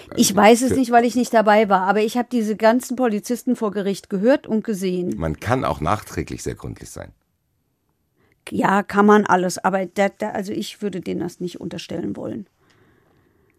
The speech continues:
Speaker 2: Ich auch nicht. Ich stell trotzdem die Frage. Und wahrscheinlich ist da eine simple Antwort in, im Universum und, oder vielleicht dürfen die es auch gar nicht, was mich ja an anderer Stelle wieder beruhigen dürfte, dass nicht jeder, der vermisst gemeldet wird, sofort das Handy getrackt werden kann.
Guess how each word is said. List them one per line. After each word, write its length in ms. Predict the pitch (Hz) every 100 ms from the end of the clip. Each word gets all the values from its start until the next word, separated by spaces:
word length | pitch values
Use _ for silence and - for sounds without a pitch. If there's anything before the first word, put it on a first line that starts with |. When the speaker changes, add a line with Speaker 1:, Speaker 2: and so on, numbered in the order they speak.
| _ _
Speaker 2:
Ich 160 | - 87
auch 180 | 156
nicht. 260 | 170 62 - _ -
Ich 180 | - _
stell 240 | - - 80
trotzdem 320 | 95 87 85
die 80 | 76
Frage. 360 | 101 107 57 55
Und 140 | 65
wahrscheinlich 320 | 73 85 82
ist 200 | 78 -
da 80 | 78
eine 260 | 71 50 - -
simple 320 | 69 78 67
Antwort 400 | 82 92 57 -
in, 300 | - 60 57 - _ -
im 180 | 65 65
Universum 560 | 69 62 62 60 87 -
und, 220 | 67 67 - _
oder 220 | - 65
vielleicht 300 | - 67 -
dürfen 180 | 143 -
die 60 | 90
es 80 |
auch 140 | 73 -
gar 140 | 76
nicht, 160 | 82 - - -
was 200 | 80 -
mich 180 | 90 -
ja 100 | 73
an 80 | -
anderer 280 | 165 113
Stelle 240 | 80 82 76
wieder 120 | 76
beruhigen 320 | 80 131 85
dürfte, 300 | 60 65 73 - - -
dass 200 | 82 -
nicht 180 | 92 90
jeder, 200 | 107 98
der 140 | 87
vermisst 280 | 82 85 110
gemeldet 300 | 101 73 73
wird, 120 | 76
sofort 480 | 85 - 110 107 - - -
das 120 | - 135
Handy 160 | 127
getrackt 340 | 65 - 60 69
werden 220 | 55 58
kann. 160 | 58